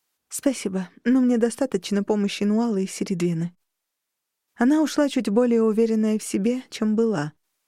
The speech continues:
А вот Неста «Ты ни в чём не виновата»,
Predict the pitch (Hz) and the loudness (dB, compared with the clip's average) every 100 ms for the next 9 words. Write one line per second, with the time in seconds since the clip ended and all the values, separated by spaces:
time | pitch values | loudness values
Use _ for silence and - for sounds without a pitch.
0 | _ - 196 196 202 220 277 - - 220 | _ -4 -2 -2 0 0 0 -4 -12 -14
1 | 208 _ _ _ _ _ _ _ _ - | -14 _ _ _ _ _ _ _ _ 2
2 | 247 233 - - 220 233 247 233 240 240 | 4 4 2 0 4 4 4 4 2 2
3 | 247 - | -2 -4